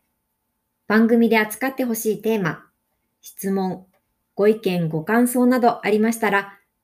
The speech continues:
Facebook、Twitter、YouTubeにぜひぜひお寄せください。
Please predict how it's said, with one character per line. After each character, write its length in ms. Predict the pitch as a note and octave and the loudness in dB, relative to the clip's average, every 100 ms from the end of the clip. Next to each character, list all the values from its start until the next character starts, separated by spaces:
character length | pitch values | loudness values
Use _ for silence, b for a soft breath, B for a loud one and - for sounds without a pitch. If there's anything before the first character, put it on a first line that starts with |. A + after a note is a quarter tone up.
| - | -6
Facebook、 760 | G#3 G#3 G3 G3+ - E3 D#3 - _ _ _ | -6 -4 -6 -8 -4 -4 -4 -8 _ _ _
Twitter、 800 | - F#3 F#3 - F3+ F3 - - _ | -2 -2 0 2 4 4 2 -12 _
YouTube 460 | G3 B3 B3 D4+ B3+ | 4 4 4 6 8
に 340 | B3+ C4+ - _ _ _ - | 6 4 0 _ _ _ 2
ぜ 120 | C4+ | 4
ひ 120 | A#3+ | 4
ぜ 100 | B3 | 4
ひ 320 | B3 - - - | 4 0 -4 -4
お 40 | |
寄 60 | F3+ | -2
せ 120 | F3+ | -2
く 80 | E3+ | 0
だ 120 | F3 | 0
さ 140 | F#3+ | 0
い。 200 | F#3 - | -2 -4